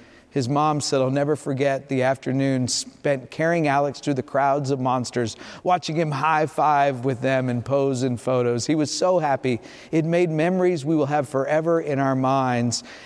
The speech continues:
And Alex still continues to look at the pictures and the videos of his big day.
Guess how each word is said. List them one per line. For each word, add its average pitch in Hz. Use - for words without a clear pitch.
And 147
Alex 147
still 160
continues 135
to 131
look 135
at 131
the 113
pictures 131
and 120
the 117
videos 117
of 120
his 117
big 120
day. 110